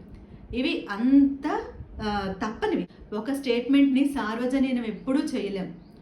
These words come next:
ఓకే, కష్టపడి సంపాదించుకోవాలి, కూర్చుంటే,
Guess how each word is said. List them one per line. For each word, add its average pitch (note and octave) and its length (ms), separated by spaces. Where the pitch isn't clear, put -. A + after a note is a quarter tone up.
ఓకే, C#4+ 160
కష్టపడి C4 540
సంపాదించుకోవాలి, B3 1300
కూర్చుంటే, B3+ 720